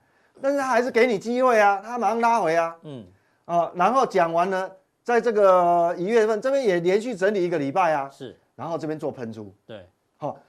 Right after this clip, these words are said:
Speaker 1: 所以你，你，
Speaker 2: 今天的量也比较大哦，
Speaker 1: 你这样
Speaker 2: 跟刚刚国联很像。
Speaker 1: 对，所以你看，我们在这个地方到这个地方，其实哦，大概将差不多五成，
Speaker 2: 嗯。
Speaker 1: 差不多五成到今天高点。那今天也爆一个大量，我想说，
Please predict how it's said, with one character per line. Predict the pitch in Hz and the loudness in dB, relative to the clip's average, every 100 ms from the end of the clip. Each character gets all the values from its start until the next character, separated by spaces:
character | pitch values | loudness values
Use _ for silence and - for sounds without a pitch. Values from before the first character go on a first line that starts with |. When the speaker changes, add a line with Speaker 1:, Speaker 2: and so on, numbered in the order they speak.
| _ | _
Speaker 1:
所 | 294 | 4
以 | 269 | 4
你， | 226 247 175 | 4 -4 -6
你， | 185 | -4
Speaker 2:
今 | 240 | -2
天 | 254 | 0
的 | 254 | 0
量 | 220 190 | 0 0
也 | 139 123 | -4 -8
比 | - - 113 | -12 -16 -12
较 | 131 | -6
大 | 135 | -6
哦， | 120 98 - | -6 -8 -12
Speaker 1:
你 | 165 | 2
这 | 208 | 6
样 | 240 175 | 6 4
Speaker 2:
跟 | |
刚 | |
刚 | |
国 | |
联 | |
很 | |
像。 | |
Speaker 1:
对， | 147 | 4
所 | 269 | 4
以 | 202 | 4
你 | 185 | 0
看， | 233 120 95 _ _ | -2 -2 -10 _ _
我 | 170 175 | -2 0
们 | 233 | 0
在 | 269 240 | 0 2
这 | 247 | 2
个 | 226 | 0
地 | 226 | 0
方 | 214 208 202 | -2 -2 -2
到 | 214 | -4
这 | 202 | -2
个 | 202 | -2
地 | 190 | -2
方， | 185 185 | -2 -4
其 | 180 143 | -6 -12
实 | 135 127 | -10 -10
哦， | 117 101 - _ _ _ _ - | -10 -14 -18 _ _ _ _ -4
大 | 190 | -2
概 | 185 | -2
将 | 160 170 160 - | -2 -6 -8 -10
差 | 156 | -6
不 | 156 | -6
多 | |
五 | 147 107 | -8 -12
成， | 98 92 82 _ - | -18 -20 _ _ -20
Speaker 2:
嗯。 | 127 107 101 | -18 -18 -10
Speaker 1:
差 | 151 | -6
不 | 165 | -6
多 | |
五 | 127 | -8
成 | 110 101 | -12 -6
到 | 160 | -4
今 | 151 | -2
天 | 151 | -2
高 | 139 131 | -2 -4
点。 | 117 - _ _ - | -4 -10 _ _ -8
那 | |
今 | 262 285 | -4 0
天 | 302 262 | 2 4
也 | |
爆 | 294 247 226 | 2 2 2
一 | |
个 | 208 | 4
大 | 226 208 | 4 4
量， | 185 | 2
我 | 143 226 | -2 -2
想 | 175 | -2
说， | 196 | -2